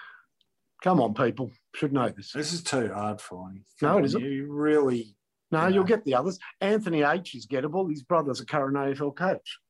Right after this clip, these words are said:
Speaker 2: And he played for St Kilda. Um,
Speaker 1: <laughs> Oh, come on. No, Anthony H. Co-, brother of a current A F L coach.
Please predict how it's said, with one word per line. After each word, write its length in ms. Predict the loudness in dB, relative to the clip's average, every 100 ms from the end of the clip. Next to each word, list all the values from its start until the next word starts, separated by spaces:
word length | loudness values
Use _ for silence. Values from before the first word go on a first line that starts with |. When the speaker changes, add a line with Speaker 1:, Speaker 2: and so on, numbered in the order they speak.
| _ _ _ _ _ -8
Speaker 2:
And 100 | -4
he 60 | -4
played 300 | -2 -2 -2
for 100 | -8
St 260 | -10 -10
Kilda. 400 | -12 -10 -8 -12 -18 _ _ _ _ _ _ _ _ -8
Um, 360 | -4 -2 0
Speaker 1:
<laughs> 40 | -2
Oh, 180 | -2 -4
come 280 | -2 -2 -2 -4
on. 200 | -4 -4 -12 -14 _ _ _ _ _ _ _ -4
No, 80 | -2
Anthony 500 | 0 0 2 2 4
H. 400 | 2 -2 -10 -8 -12 -16 _ -14 -8 -8 -10 -16 _ _ _ _ _ -6
Co-, 160 | -4 -4 -8 0
brother 260 | 2 4 4
of 80 |
a 40 | 2
current 260 | 0 0 0
A 40 |
F 120 | 0 -4
L 100 | -6
coach. 420 | -4 -4 -6